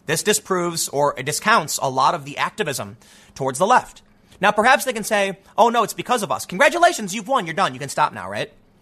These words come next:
If women are more likely to be in the workforce than men, congratulations, you've won, right? Once they've won, what do they really have? Well, the problem is they need to maintain a victim status in order to continue to push their politics.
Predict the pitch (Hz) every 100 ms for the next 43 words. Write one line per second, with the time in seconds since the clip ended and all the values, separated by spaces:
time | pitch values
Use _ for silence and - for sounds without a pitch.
0 | _ - - 180 - 143 254 262 151 -
1 | 151 143 156 226 226 190 190 175 170 156
2 | 139 160 - 135 - 139 196 196 185 170
3 | 247 262 226 202 190 143 151 151 247 110
4 | - 113 160 - _ _ _ _ _ _
5 | - - - - 165 262 - 233 165 196
6 | 220 147 131 139 135 127 117 101 165 123
7 | 107 131 135 - 202 269 277 202 175 160
8 | 151 147 208 196 220 214 202 170 160 160
9 | 139 143 143 120 - 196 160 - 143 135
10 | 135 151 147 156 - 139 131 131 131 -
11 | 117 214 247 - - -